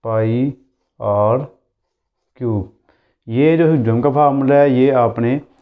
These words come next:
इसको अच्छी तरह याद कर लेना है, ठीक है जी। अब यहाँ पर आप लिखिए जी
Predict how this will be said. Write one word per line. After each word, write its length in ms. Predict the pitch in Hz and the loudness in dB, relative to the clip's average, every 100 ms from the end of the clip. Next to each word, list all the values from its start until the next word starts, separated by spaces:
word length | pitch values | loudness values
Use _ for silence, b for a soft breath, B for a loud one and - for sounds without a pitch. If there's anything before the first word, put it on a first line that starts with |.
| b b - | b b -14
इसको 300 | 123 - 135 | -14 -8 -4
अच्छी 260 | 127 - | -4 -6
तरह 220 | 120 127 131 | -4 0 2
याद 360 | 123 107 98 - | 2 2 0 -2
कर 100 | 147 | 0
लेना 240 | 147 147 | 0 0
है, 80 | 143 - | -4 -10
ठीक 160 | - 107 | -8 -2
है 80 | 147 | 0
जी। 120 | 185 - b b b b b _ | -2 -6 b b b b b _
अब 200 | - 131 127 | -6 -4 -2
यहाँ 340 | 113 120 160 | 0 2 2
पर 140 | 165 156 | 2 4
आप 240 | 135 120 | 4 2
लिखिए 320 | 117 - 123 | -4 -2 -2
जी 340 | 117 120 123 | 0 0 2